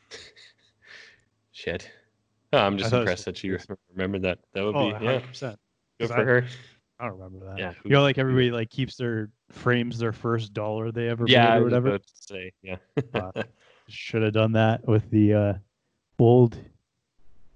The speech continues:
Speaker 2: irrigation company.
Speaker 1: Oh, yeah. <laughs> That would have been an idea.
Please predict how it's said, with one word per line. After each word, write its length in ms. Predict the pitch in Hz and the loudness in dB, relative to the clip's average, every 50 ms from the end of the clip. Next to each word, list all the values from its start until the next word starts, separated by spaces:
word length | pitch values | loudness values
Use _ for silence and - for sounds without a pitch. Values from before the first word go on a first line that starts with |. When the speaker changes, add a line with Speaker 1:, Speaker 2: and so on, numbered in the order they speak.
| _ - | _ -8
Speaker 2:
irrigation 680 | - 110 113 120 113 104 110 107 110 110 - - 107 - | -4 -2 -2 -2 -2 -4 -4 -6 -6 -6 -6 -10 -12 -10
company. 440 | - 101 95 95 98 95 92 90 - - - - - - _ _ _ _ _ _ _ _ _ _ _ _ _ _ _ _ _ _ - - - 98 | -10 -10 -10 -10 -14 -14 -14 -16 -18 -20 -20 -20 -20 -20 _ _ _ _ _ _ _ _ _ _ _ _ _ _ _ _ _ _ -20 -14 -8 -6
Speaker 1:
Oh, 140 | 95 92 | -4 -4
yeah. 200 | 87 85 82 85 85 | -4 -4 -4 -6 -8
<laughs> 60 | - _ _ - - - _ _ _ _ _ - 92 - 82 _ - | -12 _ _ -20 -20 -20 _ _ _ _ _ -20 -20 -20 -20 _ -10
That 140 | 87 85 80 | -8 -8 -6
would 100 | 82 82 | -6 -8
have 80 | 82 80 | -10 -10
been 140 | 80 80 82 | -10 -12 -12
an 100 | 82 80 | -12 -12
idea. 300 | 80 80 80 80 78 | -12 -12 -10 -12 -12